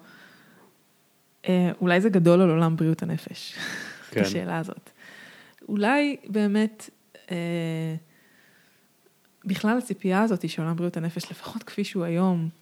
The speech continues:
Speaker 1: עם כל המגבלות שלו, יוכל לתת מענה לצרכים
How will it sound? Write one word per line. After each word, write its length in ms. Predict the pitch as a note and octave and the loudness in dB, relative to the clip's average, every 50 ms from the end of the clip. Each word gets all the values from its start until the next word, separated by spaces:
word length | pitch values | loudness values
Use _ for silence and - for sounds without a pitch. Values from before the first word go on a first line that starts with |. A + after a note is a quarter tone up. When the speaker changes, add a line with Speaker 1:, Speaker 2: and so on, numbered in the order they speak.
| _ _ _ _ _ | _ _ _ _ _
Speaker 1:
עם 120 | - D#3 D#3 | -12 -12 -10
כל 240 | - - G3 A3 A#3 | -6 -2 0 0 2
המגבלות 440 | G#3+ F#3+ E3+ E3+ E3 D#3 D#3+ E3 | 2 0 0 -2 -4 -4 -4 -6
שלו, 280 | - - D#3 D#3 D3+ D#3 - _ _ _ - - - _ _ - | -6 -8 -6 -6 -6 -8 -10 _ _ _ -20 -20 -20 _ _ -12
יוכל 240 | F#3 - - G3 G3+ | -6 -2 0 0 0
לתת 240 | G3 G3+ G3 F#3+ G#3 | 0 -2 -4 -4 -4
מענה 420 | G3+ F#3+ E3+ D#3+ E3 E3+ E3+ E3 E3 E3 _ _ _ _ - | -4 -4 -4 -4 -4 -4 -4 -4 -6 -8 _ _ _ _ -12
לצרכים 1200 | F3 E3 D#3+ E3 D#3+ D#3+ _ - - - F3+ E3 D#3+ - - - - - G3+ G#3 G3+ F#3+ F#3 F3 | -10 -8 -6 -6 -8 -10 _ -16 -16 -14 -12 -12 -12 -12 -12 -12 -6 -2 0 0 2 2 0 -2